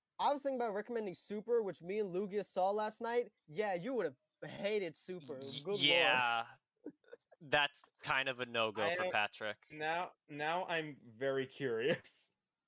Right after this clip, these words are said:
Speaker 1: That's from the same guy who directed Guardians of the Galaxy, but you would not
Speaker 3: James
Speaker 1: believe
Speaker 3: Gunn?
Speaker 1: it. Yeah.
Speaker 3: Oh, okay.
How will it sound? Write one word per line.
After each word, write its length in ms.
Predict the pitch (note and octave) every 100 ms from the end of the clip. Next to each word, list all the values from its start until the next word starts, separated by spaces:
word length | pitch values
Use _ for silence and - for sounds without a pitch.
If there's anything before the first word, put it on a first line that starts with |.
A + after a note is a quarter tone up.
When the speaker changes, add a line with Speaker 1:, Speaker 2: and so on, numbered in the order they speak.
| _ _ _ _ - _
Speaker 1:
That's 200 | G#3 G3+
from 120 | C4+
the 60 | B3
same 320 | - C4 B3
guy 180 | A#3 A#3+
who 100 | A3+
directed 360 | F#3 A3 G#3 F#3
Guardians 300 | G#3 G#3+ F#3+
of 60 |
the 60 | G3
Galaxy, 500 | F3+ G3 G3 - D#3+
but 160 | D3+
you 160 | D3+ A#3+
would 160 | G3 C#3+
not 420 | D3+ F3 F#3+ F#3
Speaker 3:
James 60 | -
Speaker 1:
believe 260 | D#3 E3
Speaker 3:
Gunn? 240 | D3 D#3 F#3+
Speaker 1:
it. 80 | A3 _ _ _ -
Yeah. 480 | D#3+ G3+ F#3+ E3 C#3
Speaker 3:
Oh, 20 |
okay. 420 | D3 D#3 D#3+ D#3+